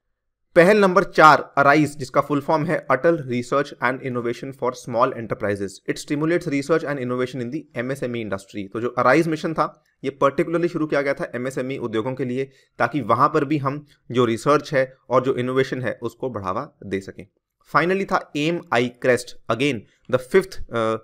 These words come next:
particular initiative under aim। It is incubator capabilities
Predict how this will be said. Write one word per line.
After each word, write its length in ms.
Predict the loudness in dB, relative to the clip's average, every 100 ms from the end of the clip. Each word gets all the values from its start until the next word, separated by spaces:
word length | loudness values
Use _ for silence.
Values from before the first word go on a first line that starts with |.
| 0
particular 380 | 0 0 0 0 -4 _ -2
initiative 400 | -2 0 2 2 2
under 220 | -2 0 -2 -2
aim। 220 | -2 -4 -10 _ _
It 80 | -2
is 80 | -2 0
incubator 540 | -2 -2 2 4 4 0 -2
capabilities 540 | -4 0 0 0 0